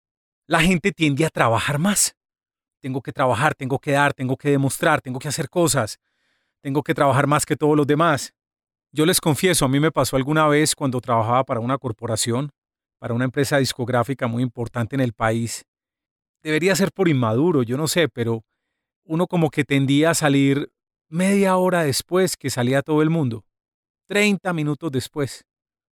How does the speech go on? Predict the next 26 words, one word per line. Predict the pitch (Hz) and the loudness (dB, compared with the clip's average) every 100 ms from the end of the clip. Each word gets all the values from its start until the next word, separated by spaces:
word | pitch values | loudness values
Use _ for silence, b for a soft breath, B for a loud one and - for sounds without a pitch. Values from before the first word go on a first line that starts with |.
| _ | _
No | 147 165 | -4 0
sé, | - 175 - - | 2 2 -2 -6
en | 127 | -2
el | 131 | -2
fondo | - 139 156 | 0 0 0
como | 160 139 | 2 0
para | 131 123 | 2 2
demostrar | 120 120 - 127 | 2 -2 -2 -4
que | - | -2
uno | 151 | -2
trabajaba | 147 123 110 117 120 | 0 0 0 -2 -4
mucho. | 139 160 - - _ _ _ _ _ - | -2 -2 -4 -10 _ _ _ _ _ -4
Tenía | 147 156 | 2 2
otro | 160 185 | 2 2
compañero | 180 143 143 147 170 175 | 0 0 2 2 2 0
que | 147 | 0
no | 131 | -2
se | 147 | -2
quedaba | - 123 131 | 0 2 2
treinta | 147 151 151 | 0 -2 0
minutos | 143 127 120 143 | 0 0 0 -2
más, | 143 143 | 0 -2
sino | 143 127 | -2 -4
dos | 131 143 151 | -2 -2 0
horas | 143 | 0
más. | 147 120 80 - | 0 -2 -6 -18